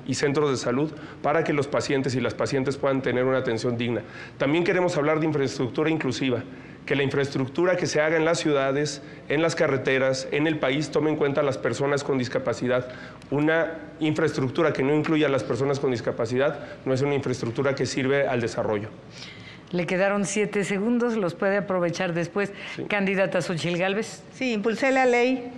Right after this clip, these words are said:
Speaker 3: General de Movilidad y Seguridad Vial, que debe de tener un fondo para la movilidad,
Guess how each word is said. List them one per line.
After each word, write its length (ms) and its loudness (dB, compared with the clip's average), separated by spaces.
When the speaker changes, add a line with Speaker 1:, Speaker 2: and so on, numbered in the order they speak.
Speaker 3:
General 420 2
de 100 2
Movilidad 500 2
y 80 -2
Seguridad 420 0
Vial, 320 2
que 140 0
debe 180 4
de 120 4
tener 280 0
un 140 0
fondo 600 0
para 460 0
la 140 2
movilidad, 680 0